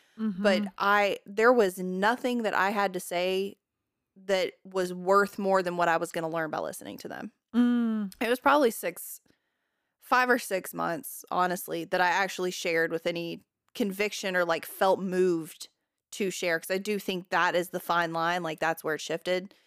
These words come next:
Speaker 1: Mm-hmm.
Speaker 2: I believe that my higher power did start saying, like, I would get urges like, "Hey, you need to share that."
Speaker 1: Mm-hmm.
Speaker 2: Where before I would never, I didn't feel that way at all.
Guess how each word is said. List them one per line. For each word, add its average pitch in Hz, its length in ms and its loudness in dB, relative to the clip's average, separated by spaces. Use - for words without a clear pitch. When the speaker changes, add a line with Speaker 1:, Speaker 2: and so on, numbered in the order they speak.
Speaker 1:
Mm-hmm. 190 400 -8
Speaker 2:
I 190 100 2
believe 185 360 2
that 160 140 0
my 165 120 0
higher 170 280 2
power 160 320 0
did 175 460 -2
start - 360 2
saying, 180 240 -6
like, 165 300 -6
I 196 80 4
would 226 140 4
get 226 180 2
urges 220 400 6
like, 180 200 -4
"Hey, 214 140 0
you 202 120 0
need 196 160 0
to 170 60 -10
share 185 320 -2
that." 101 280 -2
Speaker 1:
Mm-hmm. 202 320 0
Speaker 2:
Where 202 180 6
before 180 420 6
I 170 80 6
would 165 140 0
never, 156 580 -2
I 190 100 -2
didn't 170 200 -4
feel - 200 -8
that - 180 -2
way 104 120 -4
at - 60 -8
all. 104 380 -8